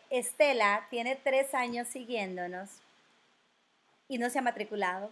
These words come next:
y ahora sí se va a matricular, <laughs> ¿verdad? Entonces, a ustedes les va a pasar que van a tener prospectos que llegan hoy y de pronto a la semana ya están dentro de la compañía.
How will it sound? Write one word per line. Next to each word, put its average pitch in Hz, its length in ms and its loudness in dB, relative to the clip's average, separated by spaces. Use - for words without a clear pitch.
y 285 80 2
ahora 240 260 10
sí 262 140 -2
se 262 80 0
va 247 60 4
a 233 40 2
matricular, 240 560 0
<laughs> - 160 -20
¿verdad? 269 380 2
Entonces, 302 640 10
a 277 140 10
ustedes 359 320 10
les 269 200 6
va 262 80 8
a 254 80 4
pasar 254 540 4
que 247 140 -2
van 233 140 4
a 277 120 0
tener 240 380 0
prospectos 214 880 -4
que 262 260 6
llegan 302 360 6
hoy 320 320 0
y 254 80 -8
de 226 120 0
pronto 226 320 0
a 262 60 4
la 226 120 4
semana 226 420 -4
ya 233 140 0
están 208 260 -4
dentro 208 240 -6
de 196 80 -2
la 185 140 -4
compañía. 180 540 -8